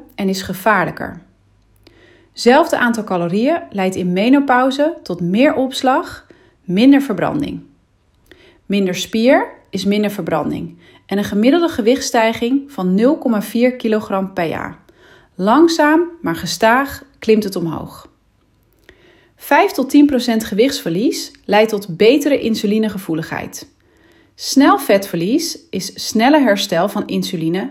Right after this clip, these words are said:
en vetverbranding. Je bloedsuiker verbetert niet na het afvallen, maar direct al zodra je minder eet. Meer eiwit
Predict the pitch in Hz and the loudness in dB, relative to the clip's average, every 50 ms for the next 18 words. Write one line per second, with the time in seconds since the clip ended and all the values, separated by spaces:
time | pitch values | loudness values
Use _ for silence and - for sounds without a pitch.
0 | - - - 254 254 - 285 294 285 - - 165 180 151 - - - - - - | -10 -6 -4 -4 0 2 2 2 2 0 -4 -4 -4 -4 -2 -4 -6 -6 -8 -10
1 | - - _ _ _ _ _ _ _ _ _ _ _ _ _ _ _ _ _ _ | -14 -20 _ _ _ _ _ _ _ _ _ _ _ _ _ _ _ _ _ _
2 | _ - _ _ - _ _ _ _ 214 214 196 247 339 370 339 - 330 320 320 | _ -20 _ _ -20 _ _ _ _ -2 0 2 4 2 4 4 6 6 6 6
3 | 320 320 311 330 320 - 240 208 214 214 220 220 220 208 202 202 202 202 202 - | 4 4 2 0 0 -2 -2 2 4 4 4 4 2 0 -2 0 0 -2 -2 -6
4 | - - _ _ - 170 180 196 220 269 330 311 247 196 - - 170 165 - - | -10 -18 _ _ -8 -4 -2 2 4 4 4 4 4 2 -2 -4 -6 -6 -6 -6
5 | 170 160 160 180 208 294 427 - - - - - _ _ _ - 185 180 165 180 | -4 -2 -2 -2 -2 -2 -4 -8 -14 -20 -20 -20 _ _ _ -6 -6 -6 -4 -2
6 | 180 185 196 214 269 339 320 - - - 269 285 330 381 - - - - 208 185 | -2 0 2 2 2 2 0 0 0 2 2 2 2 0 -2 -8 -10 -6 -6 -4
7 | 165 196 202 220 247 269 269 247 226 220 208 196 180 - 147 - - - - - | -2 0 2 2 4 4 4 2 2 2 2 0 0 -2 -6 -8 -8 -10 -14 -16
8 | - - _ _ _ _ _ _ _ _ _ _ _ _ _ _ _ 175 175 226 | -16 -18 _ _ _ _ _ _ _ _ _ _ _ _ _ _ _ -2 0 2
9 | 262 - - 269 277 285 285 302 339 403 392 - - - _ | 2 2 4 4 4 4 4 4 2 0 -2 -6 -12 -16 _